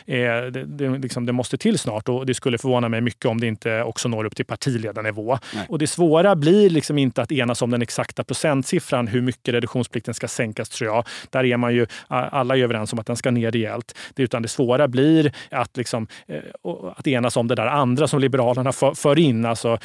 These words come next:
Speaker 1: eh, hur man ska kunna sänka, samtidigt sänka utsläppen kraftigt på annat håll.
Speaker 2: Ja, eh, alltså,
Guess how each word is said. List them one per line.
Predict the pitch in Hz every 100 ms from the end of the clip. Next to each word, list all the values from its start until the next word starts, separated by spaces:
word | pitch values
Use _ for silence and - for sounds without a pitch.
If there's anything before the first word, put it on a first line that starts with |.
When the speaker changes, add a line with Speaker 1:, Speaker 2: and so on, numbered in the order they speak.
| -
Speaker 1:
eh, | - 117
hur | 113
man | 123 117
ska | 123
kunna | - 120
sänka, | 113 131 110 - 127 123 147
samtidigt | 131 127 113 113
sänka | - 117 110 113 -
utsläppen | 143 - 120 - 117
kraftigt | 113 110 - 113
på | 120
annat | 110 113
håll. | 113 110 - -
Speaker 2:
Ja, | 143 170 185 196 185 - _
eh, | 156 143 143 160
alltså, | 165 170 156